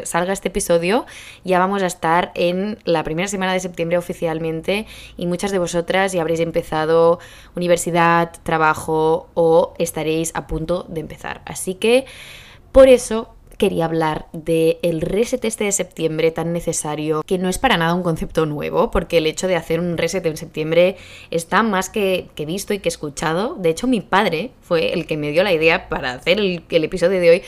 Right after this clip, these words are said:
porque cuando estábamos en Suiza, eh, me vino una vez que yo estaba haciendo journaling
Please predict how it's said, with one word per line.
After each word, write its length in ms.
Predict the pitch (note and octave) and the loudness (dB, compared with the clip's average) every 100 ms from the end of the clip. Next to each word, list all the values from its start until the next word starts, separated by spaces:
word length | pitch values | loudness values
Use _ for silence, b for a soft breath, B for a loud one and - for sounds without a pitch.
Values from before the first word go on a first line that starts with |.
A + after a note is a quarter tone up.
| B B | B B
porque 500 | - F3+ F3+ E3 - - | -4 2 4 4 2 -6
cuando 200 | - E3 | -6 -4
estábamos 380 | D3+ D#3 F#3+ G#3+ | -4 -2 -2 -2
en 100 | G3+ | -4
Suiza, 560 | F#3 G#3 G3+ E3+ F3 - B B B B B - | -2 -2 -2 0 -2 -4 B B B B B -2
eh, 260 | F#3 F3 E3 | 4 6 6
me 120 | D#3+ | 2
vino 420 | D#3+ F#3 F3+ F#3 - | -4 -2 -2 -4 -6
una 280 | E3+ E3 D#3+ | -6 -4 -2
vez 160 | E3 | -2
que 140 | - D#3 | -2 -6
yo 60 | |
estaba 480 | D#3 D#3+ D#3+ D3+ D3 | -6 -4 -2 -2 -2
haciendo 400 | - D#3 D#3+ D#3+ | -6 -8 -8 -4
journaling 500 | D#3 F3 D#3 D3+ F3 | -2 -4 -4 -8 -10